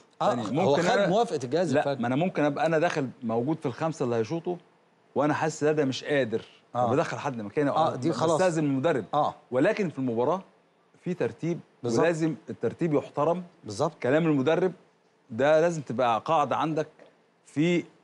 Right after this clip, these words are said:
Speaker 2: بدي تعليمات في الملعب لازم تنفذ التعليمات دي، بالذات في الكره الثابته. الكره الثابته انا ب-، بشتغل عليها في تمرين، في التمرين كتير، فحاطط نمره واحد مثلًا عبد المنصف، نمره اتنين حماده، نمره تلاته مهيب، في ترتيب لازم، لازم اللعيبه تحترمه.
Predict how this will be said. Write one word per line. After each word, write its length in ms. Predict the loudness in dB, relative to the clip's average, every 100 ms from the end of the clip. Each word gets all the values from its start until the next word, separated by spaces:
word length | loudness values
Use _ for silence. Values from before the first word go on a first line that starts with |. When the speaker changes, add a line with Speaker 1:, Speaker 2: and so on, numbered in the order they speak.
| -4
Speaker 2:
بدي 260 | -2 0 0
تعليمات 360 | 0 0 -2
في 60 | -2
الملعب 340 | 0 0 -2 -6 -4
لازم 280 | -2 0 -2
تنفذ 400 | 0 0 0 -4
التعليمات 440 | -4 -4 0 -2
دي، 160 | -4 -14 _ _ _ _ _ -8
بالذات 300 | -2 0 0
في 80 | -2
الكره 220 | -2 -2
الثابته. 400 | 0 -2 -2 -8
الكره 220 | 0 0
الثابته 280 | 0 -2 0
انا 80 | 0
ب-، 200 | 0 -2
بشتغل 380 | -4 0 0
عليها 320 | 2 2 0 0
في 120 | -2
تمرين، 380 | -2 0 -2 -4 -12 _
في 60 | -10
التمرين 320 | -2 0 2
كتير، 480 | 0 2 2 0 -6 _ _ _ _ _ -2
فحاطط 460 | -2 0 -2 -2 -2
نمره 180 | 2 2
واحد 300 | 2 0 -6 -6
مثلًا 300 | -4 -2 0
عبد 180 | -2 -2
المنصف، 380 | -2 -2 -2 -2
نمره 220 | 0 0
اتنين 200 | 0 -2
حماده، 440 | -2 0 2 2 0
نمره 140 | 0
تلاته 240 | -2 -2
مهيب، 260 | 0 0 0 -4 _ _ -4
في 120 | 0
ترتيب 520 | 2 0 0 -2 2
لازم، 340 | 2 2 0 0
لازم 220 | 0 2 2
اللعيبه 220 | 2 0
تحترمه. 540 | -4 -6 -2 0 -2